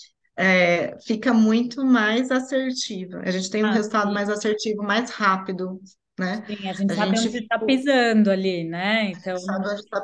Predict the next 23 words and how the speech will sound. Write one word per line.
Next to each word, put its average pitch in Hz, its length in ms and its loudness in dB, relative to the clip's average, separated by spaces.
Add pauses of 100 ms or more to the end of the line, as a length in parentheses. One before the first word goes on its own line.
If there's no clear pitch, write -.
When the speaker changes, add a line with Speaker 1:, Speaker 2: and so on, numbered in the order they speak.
(120)
Speaker 2:
tá 208 240 0
Speaker 1:
pisando, 180 260 -6
é. 180 440 -2
Speaker 2:
pensando, 214 580 0
imaginando 202 840 -4
tanto. 170 520 -6 (280)
Eu, 175 180 -10
eu 180 160 -10
também 190 320 -6
acho. 190 200 -2
Speaker 1:
Exato. 185 320 -6
O - 20 -4
resultado 214 680 -2
sempre 226 320 -2
acaba 226 320 -2
sendo 220 340 -2
melhor, 220 420 -2
então 190 260 -6
eu, 190 160 -4
eu 190 80 -4
gosto 185 300 -6
bastante. 180 840 -10
Speaker 2:
Uhum. 170 680 -12